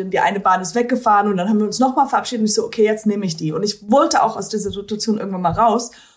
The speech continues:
Und dann haben wir uns so <laughs> verabschiedet, so, „Ah, es ist, ah, okay.“ Und dann war es so, „Okay, jetzt muss ich wirklich rennen zur Bahn.“ Und die war halt nicht weit weg, aber sie war ein kurzer Zug. Und ich renne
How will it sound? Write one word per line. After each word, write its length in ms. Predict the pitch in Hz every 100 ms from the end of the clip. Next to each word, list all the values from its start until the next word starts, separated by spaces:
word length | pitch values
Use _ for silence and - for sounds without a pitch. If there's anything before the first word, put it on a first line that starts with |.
| _ _
Und 160 | - 220
dann 140 | 226
haben 100 | 247
wir 80 | 233
uns 120 | 220
so 80 | 208
<laughs> 40 |
verabschiedet, 560 | - 262 294 - 262 226
so, 160 | 233 -
„Ah, 220 | 302 294
es 100 | 277
ist, 200 | 247 220 - -
ah, 160 | 277 277
okay.“ 340 | 254 269 269 - -
Und 180 | - 233
dann 200 | 285 381
war 140 | 320 302
es 140 | 302
so, 180 | 294 -
„Okay, 220 | - 294
jetzt 160 | 269 269
muss 160 | 269
ich 80 | 226
wirklich 240 | 262 240
rennen 360 | 220 220 254 214
zur 220 | - 214
Bahn.“ 460 | 180 165 170 254 262 _ _
Und 140 | - 214
die 100 | 214
war 160 | 185 202
halt 140 | 196
nicht 220 | 220 226
weit 240 | 180 165 165
weg, 180 | 226
aber 160 | 202 185
sie 120 | 185
war 60 | 185
ein 80 | 170
kurzer 380 | - 269 - 160
Zug. 380 | - 240 - -
Und 140 | 214
ich 240 | 220 220 220
renne 540 | 269 330 185 240 -